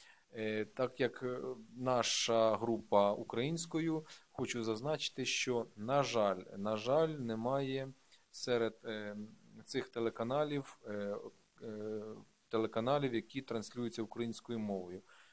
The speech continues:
Проте, якщо у вас є бажання послухати, е, російськомовні телебачення, то запрошую вас до перегляду. Єдине, що хочу зазначити, шановні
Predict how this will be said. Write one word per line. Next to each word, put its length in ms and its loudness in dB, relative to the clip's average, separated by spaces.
Проте, 640 6
якщо 520 0
у 100 4
вас 440 2
є 120 0
бажання 540 2
послухати, 760 -4
е, 160 0
російськомовні 760 -2
телебачення, 840 -2
то 340 -2
запрошую 580 -6
вас 200 0
до 120 -6
перегляду. 540 -4
Єдине, 400 -2
що 160 -8
хочу 220 -10
зазначити, 760 -6
шановні 720 -4